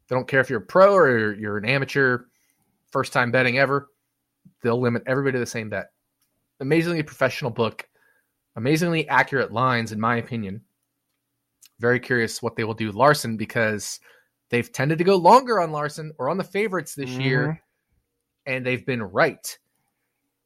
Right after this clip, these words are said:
Speaker 1: But I wonder if this is the week that, you know, they open in line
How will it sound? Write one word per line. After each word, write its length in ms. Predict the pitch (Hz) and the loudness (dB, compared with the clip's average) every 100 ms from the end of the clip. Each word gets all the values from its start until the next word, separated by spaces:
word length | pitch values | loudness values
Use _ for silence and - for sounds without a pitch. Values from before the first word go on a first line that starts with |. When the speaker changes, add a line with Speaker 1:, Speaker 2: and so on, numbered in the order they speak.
| _ _ _ _ _ _ _ _ 135 | _ _ _ _ _ _ _ _ -4
Speaker 1:
But 120 | 107 | 0
I 100 | 113 | 0
wonder 320 | 113 127 127 | 0 -2 0
if 120 | 120 | -4
this 200 | - 113 | -6 -10
is 180 | 127 110 | -8 -6
the 80 | 120 | -4
week 300 | 120 117 - | -2 -2 4
that, 400 | 120 117 - _ _ _ _ _ _ | 8 8 4 _ _ _ _ _ _
you 100 | 113 | -6
know, 120 | 104 101 | -4 2
they 260 | 123 - 147 | 0 2 4
open 380 | 147 147 107 | 4 4 0
in 260 | 104 139 120 | 0 -2 -2
line 500 | 113 113 107 104 | 0 0 0 -4